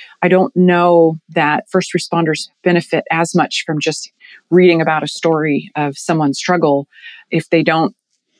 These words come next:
learn how, like, what to take away from it. So I, I just really wanted to be very, and I, I, it was a very painful process, honestly, to write the book. It took me two years because I wanted it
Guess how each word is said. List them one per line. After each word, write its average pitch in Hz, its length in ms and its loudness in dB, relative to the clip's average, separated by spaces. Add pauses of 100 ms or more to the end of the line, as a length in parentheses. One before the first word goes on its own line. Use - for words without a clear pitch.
learn 175 420 2
how, 156 480 0 (480)
like, 151 200 -2
what - 180 0
to - 100 -10
take 165 180 0
away 156 220 0
from 131 260 -2
it. - 160 -4 (140)
So 202 140 0
I, 196 160 4
I 185 40 2
just 185 200 0
really 202 240 8
wanted 180 220 2
to 160 60 0
be 165 140 2
very, 165 460 4
and 165 120 2
I, 160 200 0
I, 160 220 -2 (640)
it - 160 -2 (300)
was 160 80 -12
a 160 40 -4
very 220 240 4
painful 185 420 2
process, 175 520 -4
honestly, 165 520 -2
to 170 100 -2
write 165 240 0
the - 80 -6
book. 156 200 -4
It 151 120 -6
took 196 180 -2
me 170 160 0
two 185 180 0
years 165 420 2
because 160 600 -4 (380)
I 165 80 0
wanted 165 380 2
it - 320 -4